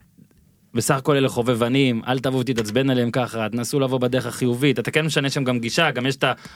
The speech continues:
את הקטע עם קלינגר, שגם עליו אני רוצה שתספר, כי לי לפחות מהצד, מהצד,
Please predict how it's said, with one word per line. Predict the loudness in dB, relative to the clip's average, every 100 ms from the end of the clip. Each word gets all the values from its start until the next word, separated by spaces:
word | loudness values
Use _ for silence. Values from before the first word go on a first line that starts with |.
| -20 -20 _ _
את |
הקטע | 0 2 2
עם | 2
קלינגר, | 2 2 2
שגם | 2 2 4
עליו | 2 4
אני | 2
רוצה | 2
שתספר, | 0 0 2 2 2 0
כי | 0
לי | 2
לפחות | 2 0 0 0
מהצד, | 0 2 2 0 -4
מהצד, | -6 0 0